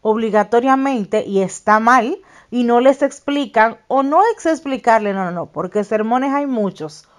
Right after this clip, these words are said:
Orar. Que demuestren tanto amor en su familia, tanta responsabilidad y tanto ejemplo,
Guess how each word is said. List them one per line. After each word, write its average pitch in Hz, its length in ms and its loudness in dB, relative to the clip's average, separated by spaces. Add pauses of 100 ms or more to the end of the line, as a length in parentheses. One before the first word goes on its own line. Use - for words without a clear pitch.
(220)
Orar. 208 720 4 (1400)
Que 247 160 6
demuestren 294 800 2
tanto 349 520 2
amor 277 380 2
en 269 160 -2
su 269 140 -6
familia, 233 560 0
tanta 302 400 2
responsabilidad 226 1200 0
y 202 60 -2
tanto 240 420 -2
ejemplo, 214 720 0